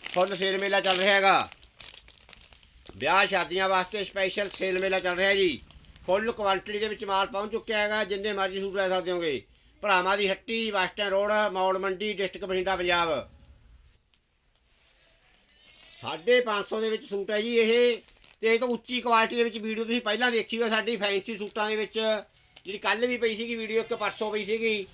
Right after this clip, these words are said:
ਗਿਆਰਾਂ ਸੌ ਦੇ ਵਿੱਚ ਹੈ ਜਿਹੜੇ ਸੂਟ, ਬਾਈ ਬਾਈ ਸੌ, ਪੱਚੀ ਪੱਚੀ ਹਜ਼ਾਰ ਸੂਟ, ਗਿਆਰਾਂ ਸੌ ਦੇ ਵਿੱਚ। ਫੁੱਲ ਵਿਆਹ ਸ਼ਾਦੀਆਂ ਵਾਲੀ ਕੁਆਲਿਟੀ ਜੀ, ਉੱਚੇ ਰੇਟ ਦੀ ਵੀ, ਸਾਰੇ ਰੇਟਾਂ ਦੇ ਵਿੱਚ ਕੁਆਲਿਟੀ ਮਿਲੂ ਜੀ ਵਿਆਹ ਸ਼ਾਦੀਆਂ ਵਾਲੀ।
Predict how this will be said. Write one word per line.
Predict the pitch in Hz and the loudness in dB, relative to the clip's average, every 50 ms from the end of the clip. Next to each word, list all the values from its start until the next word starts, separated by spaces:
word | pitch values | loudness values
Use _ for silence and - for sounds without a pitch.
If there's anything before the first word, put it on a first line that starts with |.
| - - - - 127 | -18 -20 -12 -4 0
ਗਿਆਰਾਂ | 160 175 190 196 196 | 2 2 4 4 2
ਸੌ | 190 208 208 | 2 0 0
ਦੇ | 208 208 | 0 0
ਵਿੱਚ | 208 196 - 214 | -2 -2 0 2
ਹੈ | 202 202 | 2 2
ਜਿਹੜੇ | 202 214 220 208 | 4 2 0 0
ਸੂਟ, | 190 196 190 185 202 196 196 185 | 0 -2 -2 0 2 2 2 2
ਬਾਈ | 180 175 180 185 | 2 0 0 0
ਬਾਈ | 180 196 196 185 | 0 0 0 -2
ਸੌ, | 180 202 | -2 -6
ਪੱਚੀ | 185 185 185 - 190 | -6 -6 -8 -8 -8
ਪੱਚੀ | 175 190 - 170 | -8 -8 -6 -4
ਹਜ਼ਾਰ | 190 196 185 180 | -4 -2 -2 -2
ਸੂਟ, | 185 180 185 180 | -4 -4 -4 -4
ਗਿਆਰਾਂ | 180 170 170 175 175 | -4 -4 -4 -4 -4
ਸੌ | 175 180 | -6 -6
ਦੇ | 180 180 | -8 -8
ਵਿੱਚ। | 180 175 - - 185 180 180 165 - _ - - - - - - - - - - - | -8 -8 -6 -6 -4 -4 -6 -6 -10 _ -20 -20 -20 -20 -20 -20 -20 -20 -18 -4 0
ਫੁੱਲ | 196 196 202 214 233 | 2 2 2 2 2
ਵਿਆਹ | 226 220 226 240 | 0 2 2 2
ਸ਼ਾਦੀਆਂ | 226 233 226 202 208 220 | 2 0 0 0 0 0
ਵਾਲੀ | 220 220 220 | 2 0 0
ਕੁਆਲਿਟੀ | 202 214 202 196 196 196 190 - 220 220 214 | 0 0 2 2 2 0 -2 -4 -4 -4 -2
ਜੀ, | 214 220 220 220 | 0 0 0 0
ਉੱਚੇ | 214 196 - - - 214 220 208 | -2 -6 -10 -6 -2 0 0 0
ਰੇਟ | 214 208 202 185 | 0 -2 -2 -2
ਦੀ | 190 214 214 214 | -4 -2 -2 -2
ਵੀ, | 214 220 220 214 208 - | -2 -2 -2 -4 -4 -6
ਸਾਰੇ | 180 196 202 226 240 226 | -4 -4 -2 0 0 -2
ਰੇਟਾਂ | 214 - - 208 | -2 -2 -2 -2
ਦੇ | 196 208 | -2 -2
ਵਿੱਚ | 202 185 - 208 208 196 196 196 175 - - - - - - - | -4 -4 -2 2 2 2 2 2 -2 -6 -12 -16 -16 -12 -8 -2
ਕੁਆਲਿਟੀ | - 190 190 190 185 - 208 | 2 4 4 4 4 2 0
ਮਿਲੂ | 196 185 190 | 0 0 0
ਜੀ | 202 214 | 0 2
ਵਿਆਹ | 196 208 208 | 2 4 4
ਸ਼ਾਦੀਆਂ | 202 202 190 175 185 185 | 4 4 2 2 2 2
ਵਾਲੀ। | 175 165 156 139 | 2 2 0 -2